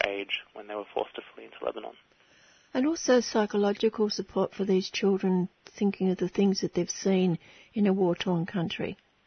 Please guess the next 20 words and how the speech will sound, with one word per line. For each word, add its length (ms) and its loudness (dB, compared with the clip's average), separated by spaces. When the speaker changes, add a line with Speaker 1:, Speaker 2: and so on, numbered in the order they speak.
Speaker 1:
We 80 -2
work 280 2
with, 200 2
uh, 300 4
Médecins 420 -4
Sans 140 -2
Frontières, 480 -2
Doctors 300 -4
Without 260 0
Borders, 300 -2
in 100 -10
the 80 -4
camp, 280 -4
who 120 -4
have 200 2
one 360 2
psychologist 500 0
for 80 -12
the 120 -10
entire 300 -8